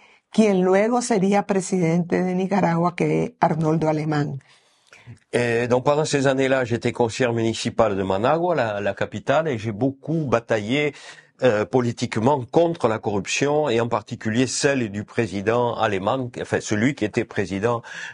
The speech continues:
Speaker 2: euh, à ce moment-là, de droite du, du Nicaragua.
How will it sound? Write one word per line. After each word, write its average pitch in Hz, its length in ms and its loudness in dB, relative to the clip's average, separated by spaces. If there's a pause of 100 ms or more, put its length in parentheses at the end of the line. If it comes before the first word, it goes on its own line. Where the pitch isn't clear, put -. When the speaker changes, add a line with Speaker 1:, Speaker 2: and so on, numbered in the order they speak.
Speaker 2:
euh, 104 240 4
à 120 100 0
ce - 160 -4
moment-là, 104 340 0
de 107 140 -2
droite 107 420 -2
du, 101 380 -2
du 101 140 -4
Nicaragua. 98 600 -4